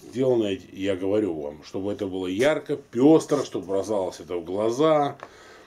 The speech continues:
М, хромированная типа пружина. Но смысл в том, что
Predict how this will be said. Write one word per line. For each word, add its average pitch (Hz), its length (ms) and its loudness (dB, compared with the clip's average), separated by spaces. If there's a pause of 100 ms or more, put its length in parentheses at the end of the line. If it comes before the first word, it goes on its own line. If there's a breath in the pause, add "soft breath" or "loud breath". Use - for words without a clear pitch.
(120 loud breath)
М, 87 300 -6
хромированная 101 720 0
типа - 320 -18
пружина. 123 800 0 (500 soft breath)
Но 123 560 2
смысл 127 500 0
в 117 60 -14
том, 147 280 4
что 98 400 -2